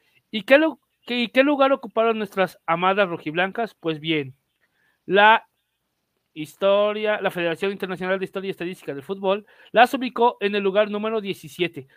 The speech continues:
con lo que fueron el equipo mexicano e incluso de la concacaf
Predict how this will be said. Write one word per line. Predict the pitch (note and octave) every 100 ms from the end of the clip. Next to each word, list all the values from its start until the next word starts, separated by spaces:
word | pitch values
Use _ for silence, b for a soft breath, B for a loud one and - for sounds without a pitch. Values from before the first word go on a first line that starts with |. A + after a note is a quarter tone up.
| _ _
con | G3
lo | G3+ G3
que | G3+
fueron | A#3+ C#4+
el | C#4+
equipo | G#3 G3 A#3
mexicano | A#3 G3 _ F#3+ G3 -
e | F3+
incluso | F3+ A#3 B3+ A3
de | G3
la | B3+ C4+
concacaf | A#3 C#4+ D4+ - F#3 G3+ -